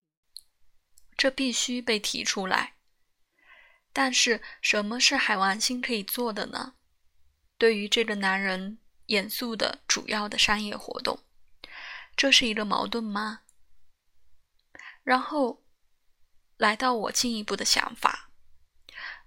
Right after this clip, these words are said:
如果我们在海王星的位置加十五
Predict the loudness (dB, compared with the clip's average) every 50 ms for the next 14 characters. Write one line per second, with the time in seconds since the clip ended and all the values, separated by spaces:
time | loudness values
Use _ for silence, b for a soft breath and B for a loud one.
0 | -6 -2 0 2 2 0 2 2 4 4 4 2 2 0 0 0 0 -2 -6 0
1 | 2 4 4 4 2 2 2 2 2 4 2 0 2 4 4 4 4 4 0 0
2 | 2 2 2 2 4 6 6 6 6 6 0 -6 _ -20 _ _ _ _ _ _
3 | -20 _ _ -20 _ _ _ _ _ _ -12 -12 -12 -12 -16 -20 -20 -20 -10 -4
4 | 0 0 0 0 0 0 0 0 0 0 -2 -6 -8